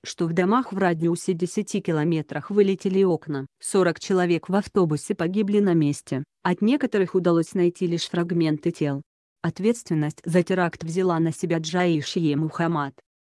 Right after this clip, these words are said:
Это потрясло Индию куда больше, чем атака смертника на кашмирских парламентариев почти двадцать лет назад.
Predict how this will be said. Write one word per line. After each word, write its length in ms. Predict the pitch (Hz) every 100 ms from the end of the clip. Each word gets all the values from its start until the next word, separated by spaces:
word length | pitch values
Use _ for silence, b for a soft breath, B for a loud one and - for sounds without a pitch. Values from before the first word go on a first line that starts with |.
| _ _ -
Это 260 | 202 214
потрясло 540 | 196 180 185 - 226 208
Индию 400 | 185 156 151 147
куда 260 | 180 196
больше, 560 | 180 156 139 - 135 131 _
чем 260 | - 190 175
атака 340 | 165 175 175 170
смертника 640 | - 214 277 - 190 165
на 140 | 170 160
кашмирских 680 | 165 - 196 180 - 160
парламентариев 840 | - 170 165 170 175 233 247 175 -
почти 340 | 180 - 190
двадцать 440 | 165 165 - 190 170
лет 220 | 156 160
назад. 440 | 156 147 135 -